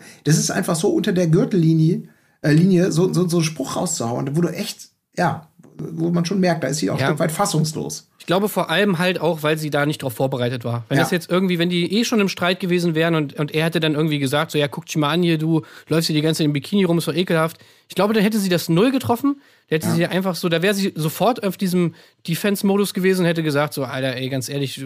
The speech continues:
Speaker 2: guck mal, wer hier spricht“, so nach dem Motto. Aber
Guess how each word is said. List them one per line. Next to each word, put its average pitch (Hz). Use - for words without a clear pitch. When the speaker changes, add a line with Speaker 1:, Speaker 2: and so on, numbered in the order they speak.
Speaker 2:
guck 170
mal, 151
wer 139
hier 135
spricht“, -
so 202
nach 196
dem 190
Motto. 190
Aber 151